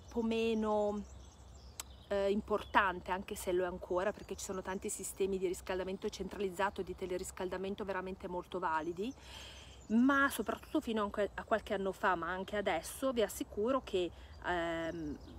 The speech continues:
avere il riscaldamento autonomo è un valore aggiunto, aggiunto non di poco in una casa.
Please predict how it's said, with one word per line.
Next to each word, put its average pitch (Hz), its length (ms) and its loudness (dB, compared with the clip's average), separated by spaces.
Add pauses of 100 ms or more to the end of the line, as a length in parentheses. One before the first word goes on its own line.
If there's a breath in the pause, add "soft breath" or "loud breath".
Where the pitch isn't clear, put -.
(520)
avere 226 340 4
il 180 60 -4
riscaldamento 208 600 2
autonomo 226 960 2
è 254 380 2
un 233 240 2
valore 226 400 2
aggiunto, 226 720 0
aggiunto 226 440 0
non 208 180 2
di 208 100 -4
poco 175 380 -4
in 180 80 -8
una 180 160 -8
casa. 160 480 -4